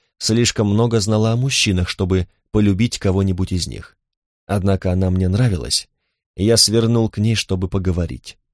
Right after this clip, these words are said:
Однако при виде меня она покачала головой, предупреждая, чтобы я держался подальше. Тут я остановился и увидел, что Энфлет обнимает молодую женщину, сидящую на стуле, опустив голову.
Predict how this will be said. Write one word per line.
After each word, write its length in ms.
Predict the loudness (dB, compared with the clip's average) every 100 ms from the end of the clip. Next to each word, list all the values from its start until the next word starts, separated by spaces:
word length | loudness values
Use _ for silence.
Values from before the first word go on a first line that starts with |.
| _ _ _ _ _
Однако 440 | -2 0 0 0 0
при 160 | 0
виде 240 | 0 0 0
меня 380 | 0 0 0 -2 _ _ _
она 320 | 0 2 2 0
покачала 580 | -2 -4 -2 -2 -2
головой, 540 | -2 -6 -4 -2 -2 -2 _ _ _ -2
предупреждая, 600 | 2 2 2 0 2 2
чтобы 280 | 0 -2 0
я 120 | 0
держался 540 | 0 -2 0 -2 -2
подальше. 600 | -4 -6 -8 -8 -8 -10 -18 _ _ _ _ _ _
Тут 240 | 0 0
я 360 | 0 2 2 0 0
остановился 840 | 0 0 0 0 0 0 0 -2
и 180 | -2 -4
увидел, 520 | -2 -2 -2 0 0
что 280 | -2 -2 -2
Энфлет 540 | -4 -6 -6 -12 -12 -16 _ _
обнимает 580 | -4 0 2 2 0 -2
молодую 400 | 0 0 0 -2
женщину, 520 | -2 -4 -6 -10 -12 -18 _
сидящую 580 | -4 0 2 2 2 0
на 100 | 0
стуле, 540 | -2 -2 -4 -2 -4 -6 _
опустив 580 | -6 -4 -4 -4 -6 -6
голову. 520 | -4 0 0 -4 -12